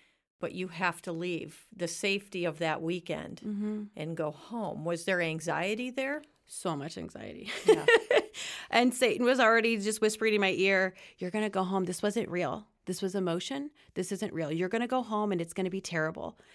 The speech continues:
Speaker 2: This isn't real." And I remember just, I had Bible verses and I had written them down and I had them in my hot little hand and I walked into the door. Dad had gotten back early from wherever he was.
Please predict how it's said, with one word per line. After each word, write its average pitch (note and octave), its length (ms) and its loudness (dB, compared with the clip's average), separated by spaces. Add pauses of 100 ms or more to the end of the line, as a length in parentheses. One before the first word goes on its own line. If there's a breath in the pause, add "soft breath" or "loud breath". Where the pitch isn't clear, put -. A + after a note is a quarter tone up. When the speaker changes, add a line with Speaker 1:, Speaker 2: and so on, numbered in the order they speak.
(160 soft breath)
Speaker 2:
This F#3+ 180 -4
isn't F#3+ 260 -2
real." D3+ 300 -2 (540 loud breath)
And F#3 100 2
I F#3 60 4
remember G3 260 4
just, - 340 -4
I F#3+ 60 -2
had F3+ 420 -2
Bible G#3+ 280 6
verses A3+ 420 2
and G3+ 100 -4
I F#3+ 60 4
had F3 180 0
written A#3 220 0
them C4 160 4
down G#3+ 400 4
and F3 100 0
I E3 60 0
had G3 320 -2
them A#3 140 2
in A3+ 100 0
my F#3 180 2
hot F#3 280 0
little G#3 160 2
hand F#3+ 280 2
and E3 80 -4
I D#3 40 -2
walked E3+ 340 0
into G3+ 100 -6
the A#3 80 -4
door. E3+ 440 0 (540 loud breath)
Dad G3+ 200 6
had A3 140 0
gotten G3 220 0
back E3 340 0
early E3+ 300 0
from D#3+ 440 -4 (100)
wherever E3+ 300 -2
he F3 160 -2
was. D#3+ 400 0